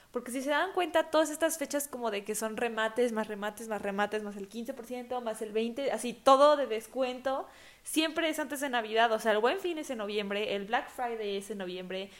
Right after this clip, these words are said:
el Cyber Monday también es en, en noviembre. Y justo ahorita acabo de ver que en Liverpool hay una venta nocturna y siempre hay ventas nocturnas en diciembre.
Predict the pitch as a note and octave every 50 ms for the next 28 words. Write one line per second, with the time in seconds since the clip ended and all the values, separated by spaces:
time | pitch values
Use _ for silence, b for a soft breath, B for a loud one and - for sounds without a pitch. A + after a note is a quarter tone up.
0 | b b b b F#3 G#3 G#3+ A3 A3 G#3+ G3 - - - - - - A3+ G#3 G#3
1 | G3 G#3 G#3+ G#3+ G#3 G3+ G#3 G#3+ G#3+ A3+ B3 C#4 D4+ D4 C#4+ A3+ G#3 G#3 G#3+ G#3+
2 | A#3+ A#3 A#3 G#3 G3 F3 - F#3 F3 E3 - G3 F#3 F3+ F3+ F3+ F3 F3 F3 F3+
3 | F#3 G#3 A3 A3 A3 G#3+ G#3+ G#3+ G#3 A3+ A3+ B B B B B B3 A#3+ D#4 F4+
4 | F4+ F4+ G#4+ G4+ F4 D#4 - C#4 C#4+ C#4 C4+ C4+ C4+ C4+ B3 A3+ A3 A3 G#3+ A3+
5 | A3+ A3+ A#3 G#3 F#3+ F#3+ G3 G3+ G3+ G#3 G3+ G3+ G3+ G3+ G3+ F#3+ F#3+ F#3+ G3+ G3
6 | G3 F#3+ - - B3+ A#3+ G3+ F3+ - G#3 - - D4+ D4+ D4+ D#4 D#4+ E4 D4 C#4+
7 | C4+ C#4 C#4+ C#4 A#3 G#3 - - G#3 G3+ G#3 A3 A3 - G3+ F#3+ F#3 F#3+ - -
8 | C#4+ D4 B3 F3 - F3